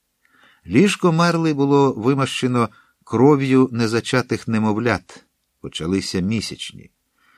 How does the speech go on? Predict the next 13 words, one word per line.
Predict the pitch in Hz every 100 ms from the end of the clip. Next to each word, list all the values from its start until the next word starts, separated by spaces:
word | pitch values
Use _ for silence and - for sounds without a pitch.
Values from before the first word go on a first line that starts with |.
| _ _ _
По | 110
смерті | 120 143 202 190 147
тих | - 165 117
двадцяти | 120 117 120 139 123
двох | 110 117
годин | 80 104 113 170 139 85
на | 76
дверну | 78 92 117 131
клямку | - 165 185 170 156 - - _ _
мав | 107 160 170
би | 165
натиснути | 156 143 170 - 151 - 151
Х'ялмар. | - 156 156 117 151